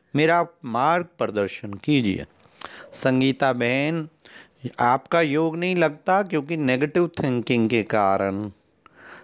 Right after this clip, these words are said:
सच पूछें, आपका योग लगता है, लेकिन आप नेगेटिव सोचती हैं कि नहीं लगता।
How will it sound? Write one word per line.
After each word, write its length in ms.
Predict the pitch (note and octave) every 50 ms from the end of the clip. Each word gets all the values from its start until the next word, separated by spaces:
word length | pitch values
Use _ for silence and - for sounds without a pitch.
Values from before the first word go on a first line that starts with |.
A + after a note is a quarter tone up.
| _ -
सच 340 | - - D3+ D#3 D3+ -
पूछें, 480 | D#3 D3 D#3 D#3 D3+ C#3+ - E3+ F3 F3
आपका 400 | E3 D#3 C#3+ C#3 - - F3 E3
योग 380 | D#3+ C#3+ C3 C#3+ D#3 D#3+ D#3 D3+
लगता 440 | A#2+ A2+ B2 C3 C3+ - - E3+
है, 100 | E3 D#3
लेकिन 340 | D#3 D3 C#3 C3+ - C#3 B2+
आप 240 | A#2+ B2+ C3 C3 - -
नेगेटिव 480 | B2+ A#2 A#2+ A#2+ C#3 D3 C#3+ - E3 E3
सोचती 600 | D3+ - - A#2 G#2+ F#2 - - - A#2+ A#2 A#2+
हैं 100 | B2 B2
कि 100 | A#2+ C#3+
नहीं 320 | C3+ B2 A#2 A#2 B2 C3+ C3
लगता। 480 | A2+ G2 F2 - - - G2 F#2 F2+